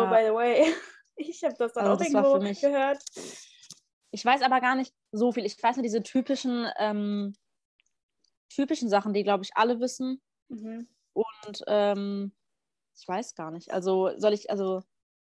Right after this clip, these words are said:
Speaker 1: jetzt was zu einem bestimmten Sternzeichen sagen,
Speaker 2: Nee, ich glaub, die
Speaker 1: oder?
Speaker 2: Klischees, äh, davon wissen, glaub ich, die meisten. Und zwar werden Skorpione, Zwillinge gehasst. Was noch?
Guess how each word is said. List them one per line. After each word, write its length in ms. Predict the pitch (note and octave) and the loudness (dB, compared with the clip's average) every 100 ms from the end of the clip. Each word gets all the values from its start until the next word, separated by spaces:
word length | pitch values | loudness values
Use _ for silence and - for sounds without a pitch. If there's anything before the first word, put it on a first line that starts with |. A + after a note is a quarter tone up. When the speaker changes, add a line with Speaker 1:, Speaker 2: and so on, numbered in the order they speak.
| _ _ _ _ _ - | _ _ _ _ _ -4
Speaker 1:
jetzt 160 | G3 G3 | -4 0
was 140 | G3 | -2
zu 100 | G#3 | 0
einem 120 | G3 | -2
bestimmten 920 | F#3+ - - A#3+ C4+ - D#4 D#4+ D#4+ D4 D4 | -2 -6 -2 -2 -2 -4 -4 -4 -4 -6 -8
Sternzeichen 800 | - D4+ D4+ D4+ D#4 D4 D4+ D4+ | -4 -4 -4 -4 -4 -4 -6 -4
sagen, 260 | D4+ D4+ | -2 0
Speaker 2:
Nee, 120 | A3+ | 2
ich 100 | B3+ | 2
glaub, 200 | B3 A3+ A3 | 6 6 4
die 60 | |
Speaker 1:
oder? 80 | G#3+ | 2
Speaker 2:
Klischees, 720 | C4+ C4+ - C4+ D4 C#4+ - | 4 4 4 6 6 6 0
äh, 380 | - A#3+ A#3 A3+ - - A3 - | 2 4 6 4 2 -4 -10 -2
davon 340 | A3+ A#3 A3+ | -2 -2 -4
wissen, 200 | A#3+ B3+ | -4 0
glaub 160 | A3+ A3 | 4 4
ich, 40 | |
die 100 | A3 | 2
meisten. 440 | G#3 A3 C4+ - A3+ | 0 2 2 -2 -6
Und 140 | A3 | -4
zwar 200 | - A3 | 0 4
werden 480 | A3 A3+ A3 G#3+ - | 8 8 6 0 -6
Skorpione, 760 | - A3+ - A#3 B3+ C#4 C4+ | -4 -6 -2 4 6 6 2
Zwillinge 880 | C4 - B3+ C#4+ C#4 C#4 C#4 C#4 A#3 | 0 -6 -2 2 2 2 0 0 -2
gehasst. 480 | A#3 A3 A#3+ C#4 - | -4 -4 -4 -8 -4
Was 180 | G#3+ - | -6 -4
noch? 200 | A3 C#4 | -4 -4